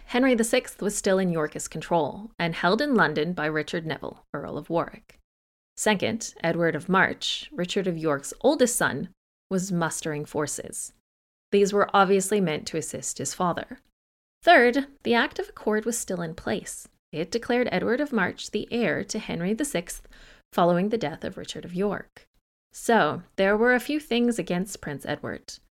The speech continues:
But he still had his mother and their supporters. Plus,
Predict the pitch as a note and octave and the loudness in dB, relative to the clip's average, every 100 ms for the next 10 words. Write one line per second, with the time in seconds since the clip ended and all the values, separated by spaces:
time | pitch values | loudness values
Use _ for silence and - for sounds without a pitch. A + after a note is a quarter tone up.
0 | _ _ _ _ _ - A3 A#3 - B3+ | _ _ _ _ _ 2 4 4 2 2
1 | A#3 C4+ B3 E3 D3+ D3 - _ F3 D3 | 4 2 2 0 0 -2 -6 _ -6 -4
2 | C3+ - F3+ - - - - - - - | -6 -10 -12 -14 -14 -16 -16 -16 -20 -20
3 | - _ _ _ _ _ _ - A#3+ B3+ | -20 _ _ _ _ _ _ -4 4 4
4 | C4+ - | 2 -6